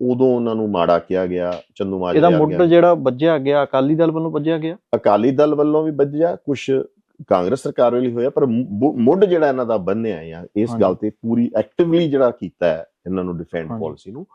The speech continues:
Speaker 1: ਉਸ ਸਮੇਂ ਦੇ ਪ੍ਰਕਾਸ਼ ਸਿੰਘ
Speaker 2: ਪੋਲੀਟੀਕਲ
Speaker 1: ਬਾਦਲ ਦੀ
Speaker 2: ਵੈਲੀਡੇਸ਼ਨ ਦਿੱਤੀ ਉਹਨਾਂ
Speaker 1: ਹਾਂ,
Speaker 2: ਨੇ।
Speaker 1: ਪ੍ਰ-, ਪ੍ਰਕਾਸ਼ ਸਿੰਘ ਬਾਦਲ ਦੀ ਸਰਕਾਰ ਨੇ ਕੀਤਾ।
Speaker 2: ਹਾਂਜੀ।
Speaker 1: ਉਹਦੇ ਵਿੱਚ ਇਹ ਸੀਗਾ ਕਿ ਉਹਨਾਂ ਦਿਨਾਂ ਦੇ ਵਿੱਚ ਹੀ ਇੰਡਸਟਰੀ ਨੇ ਉਹ ਲੋਕ ਵੈਲਕਮ ਕੀਤੇ
Speaker 2: ਹਾਂਜੀ।
Speaker 1: ਤੇ ਵੱਡੀ ਗੱਲ ਆ ਕਿ ਉਹਨਾਂ ਨੇ, ਅਹ, ਅਖਬਾਰਾਂ ਦੇ ਵਿੱਚ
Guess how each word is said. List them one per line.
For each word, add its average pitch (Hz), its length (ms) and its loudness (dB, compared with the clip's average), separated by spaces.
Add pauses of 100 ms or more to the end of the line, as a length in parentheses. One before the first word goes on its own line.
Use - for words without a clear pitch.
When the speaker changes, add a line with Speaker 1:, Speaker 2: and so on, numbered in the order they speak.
(220)
Speaker 1:
ਉਸ 127 280 0
ਸਮੇਂ 101 280 -4
ਦੇ 104 160 -4
ਪ੍ਰਕਾਸ਼ - 560 -6
ਸਿੰਘ 151 80 2
Speaker 2:
ਪੋਲੀਟੀਕਲ 160 200 6
Speaker 1:
ਬਾਦਲ 190 140 6
ਦੀ - 80 4
Speaker 2:
ਵੈਲੀਡੇਸ਼ਨ 160 480 6
ਦਿੱਤੀ 127 260 -4
ਉਹਨਾਂ 107 140 0
Speaker 1:
ਹਾਂ, 90 100 0
Speaker 2:
ਨੇ। 101 60 -14
Speaker 1:
ਪ੍ਰ-, - 280 -18
ਪ੍ਰਕਾਸ਼ 98 320 -2
ਸਿੰਘ 104 120 -10
ਬਾਦਲ 85 200 -2
ਦੀ 92 80 -6
ਸਰਕਾਰ 78 400 -4
ਨੇ 78 100 -12
ਕੀਤਾ। 104 460 -8 (140)
Speaker 2:
ਹਾਂਜੀ। 107 240 -20
Speaker 1:
ਉਹਦੇ 170 180 4
ਵਿੱਚ 151 220 -4
ਇਹ 131 200 0
ਸੀਗਾ 101 380 -2 (440)
ਕਿ 127 320 -2
ਉਹਨਾਂ 196 300 2
ਦਿਨਾਂ 135 260 2
ਦੇ 117 120 2
ਵਿੱਚ 92 240 -2
ਹੀ 85 220 -10 (300)
ਇੰਡਸਟਰੀ 143 680 0
ਨੇ 117 420 -2
ਉਹ 120 140 -2
ਲੋਕ 110 220 -2
ਵੈਲਕਮ 90 420 0
ਕੀਤੇ 143 380 -2 (300)
Speaker 2:
ਹਾਂਜੀ। 117 100 -4
Speaker 1:
ਤੇ 123 80 4
ਵੱਡੀ 110 420 0
ਗੱਲ 110 220 2
ਆ - 40 -2
ਕਿ - 160 -6
ਉਹਨਾਂ 120 320 -6
ਨੇ, 107 480 -6
ਅਹ, 95 600 -6
ਅਖਬਾਰਾਂ 101 480 2
ਦੇ 113 140 4
ਵਿੱਚ - 280 -6